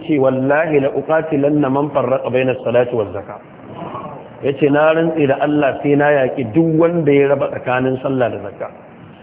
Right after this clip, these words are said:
Ya ce, "In suna bayar da ɗan ƙaramin akuya ko da baibayi a zamanin annabi a matsayin zakka, yanzu suka hana," ya ce, "Wallahi sai na yaƙe su a kan shi." Saboda ya ce zakka, ai, yana daga cikin haƙƙi na Musulunci.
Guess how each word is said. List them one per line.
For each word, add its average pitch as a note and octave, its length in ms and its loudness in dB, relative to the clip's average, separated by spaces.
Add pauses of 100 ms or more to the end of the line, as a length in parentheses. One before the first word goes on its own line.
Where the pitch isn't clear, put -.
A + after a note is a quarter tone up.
Ya D#3 140 0
ce, E3 240 0
"In G3+ 340 2
suna G3 300 2
bayar D#3 460 2
da A2+ 160 -2 (600)
ɗan F3 280 0
ƙaramin E3 460 2
akuya C#3+ 400 2 (100)
ko D#3 180 4
da C#3 140 2
baibayi C#3 600 2
a B2+ 100 -4
zamanin C#3 500 0
annabi C3 440 0
a B2+ 100 -2
matsayin C#3+ 560 2
zakka, B2+ 440 -2 (560)
yanzu C3 440 0
suka D#3+ 180 -2
hana," C#3+ 300 0
ya C#3+ 160 2
ce, D#3 60 0
"Wallahi C#3+ 360 2
sai C#3 80 0
na C3+ 200 2
yaƙe B2+ 220 -4
su - 60 -6
a G#2+ 120 -10
kan A2 200 -8
shi." - 120 -16 (720)
Saboda D3+ 240 2
ya D#3+ 140 4
ce D#3 160 2
zakka, C#3 380 0 (880)
ai, E3 120 2
yana F3+ 320 2
daga C3 280 0
cikin D#3+ 260 -2
haƙƙi D3+ 340 -4
na C3+ 100 2
Musulunci. C3+ 640 -2